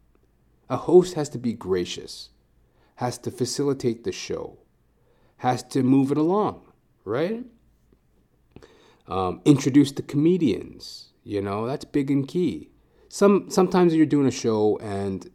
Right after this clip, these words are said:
the host is so into themselves, right? They're flogging the audience to death with their own jokes. And then when they introduce the comics, it's all very flaccid, you know.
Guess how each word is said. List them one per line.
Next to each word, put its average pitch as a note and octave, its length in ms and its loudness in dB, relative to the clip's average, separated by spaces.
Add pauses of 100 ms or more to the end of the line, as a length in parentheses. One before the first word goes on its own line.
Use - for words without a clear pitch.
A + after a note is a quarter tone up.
(880)
the B2+ 120 0
host C#3 500 2
is A2 120 -2
so C#3+ 280 4
into C3 180 2
themselves, F#2 640 -2
right? F#2 220 -6
They're A2+ 160 -2
flogging A2 640 2
the G2+ 140 -2
audience G2 420 -2
to F#2+ 100 -6
death F2+ 360 -6
with F2+ 180 -6
their F#2+ 160 -2
own F2 260 -2
jokes. F2 680 -4 (880)
And A2+ 120 0
then B2 140 6
when B2 80 6
they A#2+ 80 4
introduce B2 420 2
the - 120 -2
comics, G#2+ 560 0
it's G#2 160 -8
all G#2 200 0
very G2 280 0
flaccid, F#2 760 -4
you F#2+ 160 -8
know. F2+ 300 -4